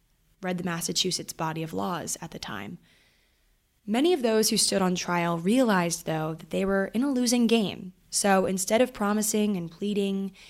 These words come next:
with onlookers that they were innocent, they wove elaborate tales. Anne Foster, a seventy-two-year-old widow from neighboring Andover, said the devil had appeared to her as an exotic bird.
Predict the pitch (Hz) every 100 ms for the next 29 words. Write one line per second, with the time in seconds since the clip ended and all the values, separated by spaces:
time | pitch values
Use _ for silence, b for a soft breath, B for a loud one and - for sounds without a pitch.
0 | b - 196 - 185 190 185 185 185 180
1 | 175 - 160 160 214 214 208 202 196 190
2 | - _ - _ _ _ - 214 202 202
3 | 196 190 - 175 175 190 240 196 175 -
4 | 170 160 165 180 - - _ _ _ _
5 | _ _ 208 254 302 214 190 185 - 180
6 | 180 175 - 196 208 202 - 196 175 170
7 | 170 180 220 185 170 185 214 185 180 185
8 | 180 170 170 185 240 220 165 165 160 -
9 | 147 147 165 b b b b - 180 180
10 | 226 254 220 180 170 175 170 175 165 170
11 | 165 160 151 - 170 185 202 180 170 160
12 | 165 - _ - 277 185 120